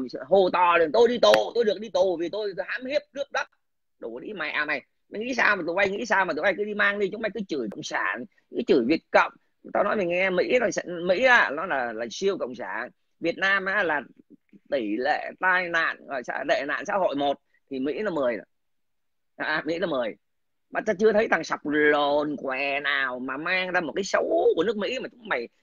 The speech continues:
thà chúng mày nói là, "Ờ, Việt Nam có cái xấu này, Mỹ có cái xấu kia", ngồi bàn là cái nào xấu với cái nào. Thì tao nói, "À, đủ đi mẹ, chúng, chúng mày không bao giờ mở miệng ra nói được một câu rằng là Mỹ xấu mà toàn khen Mỹ không à. Đủ đi mẹ mày. Mày nghĩ sao vậy?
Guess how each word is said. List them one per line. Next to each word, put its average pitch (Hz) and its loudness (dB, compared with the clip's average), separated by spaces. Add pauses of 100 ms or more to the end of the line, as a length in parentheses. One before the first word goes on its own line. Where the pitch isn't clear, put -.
(120)
thà 131 0
chúng 165 -4
mày 156 2
nói 156 4
là, 135 6 (140)
"Ờ, 151 2
Việt 135 4
Nam 165 2
có 175 2
cái 175 0
xấu 185 -2
này, 143 2
Mỹ 123 -4
có - -6
cái 190 0
xấu 202 -2
kia", 185 4 (360)
ngồi 135 2
bàn 139 4
là 127 -6
cái 180 -4
nào 143 0
xấu 202 0
với 214 -6
cái - -6
nào. 135 0 (840)
Thì 143 -6
tao 170 0
nói, 190 0
"À, 139 0
đủ 123 -4
đi 226 -6
mẹ, 170 2
chúng, 202 -4 (300)
chúng 240 -8
mày 226 -4
không 277 -6
bao - -2
giờ 165 0
mở 120 -4
miệng 156 0
ra 226 -4
nói 226 -2
được 220 -4
một 160 -16
câu 202 0
rằng 156 -2
là 151 -4 (200)
Mỹ - -6
xấu 262 4
mà 147 0
toàn 151 -2
khen 208 2
Mỹ 214 -4 (100)
không 220 -6
à. 139 -10 (220)
Đủ 185 -2
đi 277 -6 (100)
mẹ 196 0
mày. 196 0 (520)
Mày 226 -8
nghĩ 254 -10
sao 254 -2
vậy? 196 0